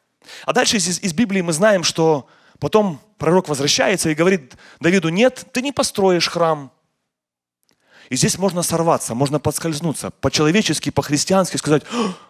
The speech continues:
Боже, ты что, я же верующий, я же собираюсь делать благое дело, я же храм строю, ну ты че, ну как это?"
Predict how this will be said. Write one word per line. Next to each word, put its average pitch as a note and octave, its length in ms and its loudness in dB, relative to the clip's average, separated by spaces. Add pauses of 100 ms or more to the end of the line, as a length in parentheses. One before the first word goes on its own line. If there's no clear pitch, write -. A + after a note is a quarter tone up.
(220)
Боже, A#2+ 260 -2
ты D#3 120 -8
что, - 240 -2
я B2+ 140 -2
же F3 120 -2
верующий, D#3 500 -4
я F#3+ 120 2
же F#3+ 100 2
собираюсь F#3+ 420 0
делать F3 220 2
благое F3 340 2
дело, B2 320 -4 (360)
я E3+ 80 4
же G#3+ 100 0
храм G#3 320 2
строю, G2+ 500 -2
ну D3+ 120 -6
ты - 100 -4
че, D3 300 0
ну B2+ 100 -6
как - 300 -6
это?" F2+ 260 -12